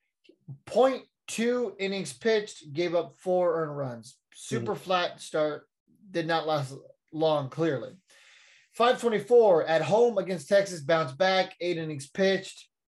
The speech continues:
Speaker 1: uh, one earned run. And that was the day where a lot of people thought he was gonna go for the complete game, but he didn't get the opportunity to.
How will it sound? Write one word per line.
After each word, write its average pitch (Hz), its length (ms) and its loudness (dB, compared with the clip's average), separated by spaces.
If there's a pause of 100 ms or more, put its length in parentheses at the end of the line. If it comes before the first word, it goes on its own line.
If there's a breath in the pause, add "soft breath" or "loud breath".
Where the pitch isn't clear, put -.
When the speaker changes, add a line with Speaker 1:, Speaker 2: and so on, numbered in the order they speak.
Speaker 1:
uh, 151 320 2
one 160 240 2
earned 143 220 -4
run. 110 160 -10 (600 soft breath)
And 160 60 -6
that 196 120 6
was 185 120 4
the 165 60 -2
day 180 220 4
where 175 140 6
a 160 40 6
lot 165 160 6
of 143 80 0
people 147 200 -6
thought 160 180 4
he 160 40 2
was 156 120 -2
gonna 147 140 -2
go 151 140 2
for 151 100 -8
the 135 80 -4
complete 135 340 -8
game, 143 260 -2
but 127 120 -6
he 135 60 -4
didn't 139 140 -6
get 139 140 -6
the 131 60 -6
opportunity 123 560 -8
to. 127 200 -14